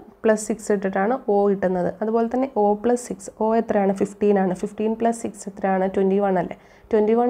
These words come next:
എന്ന് പറഞ്ഞാൽ യു ആണ്. അപ്പോൾ യു ആയിരിക്കണം എന്ന് ചിന്തിക്കാം. അപ്പോൾ, ആ, അതുപോലെ തന്നെ ടിയും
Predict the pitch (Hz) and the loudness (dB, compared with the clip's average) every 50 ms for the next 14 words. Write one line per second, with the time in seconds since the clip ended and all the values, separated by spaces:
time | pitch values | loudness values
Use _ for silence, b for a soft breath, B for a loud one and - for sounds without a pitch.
0 | 254 247 233 214 208 202 202 220 285 339 302 226 220 220 214 214 202 185 180 165 | 2 2 2 2 2 2 0 -2 -2 -2 -2 0 0 2 4 4 4 4 2 -2
1 | 165 - b b b b b _ - 254 247 - 294 285 285 - 240 226 226 220 | -6 -8 b b b b b _ -16 -12 -6 -4 -4 -4 -4 -4 -4 -2 0 0
2 | 214 190 180 185 185 190 190 - 202 240 262 247 226 233 226 226 202 190 175 180 | 0 2 0 0 -2 -2 -4 -4 -4 -2 -2 0 0 -2 -2 -2 -2 -4 -2 -4
3 | - - - B B B B B B B B 262 247 - 277 269 285 285 - - | -6 -10 -12 B B B B B B B B -8 -2 2 2 2 2 0 -4 -14
4 | _ _ _ _ _ _ _ - _ _ _ _ 220 220 226 220 226 233 233 240 | _ _ _ _ _ _ _ -20 _ _ _ _ -10 -6 -2 0 2 4 4 4
5 | 240 233 247 240 233 233 247 240 240 - - - 240 233 240 247 262 262 | 4 4 2 2 2 2 2 0 -2 -6 -4 -2 0 0 2 4 4 2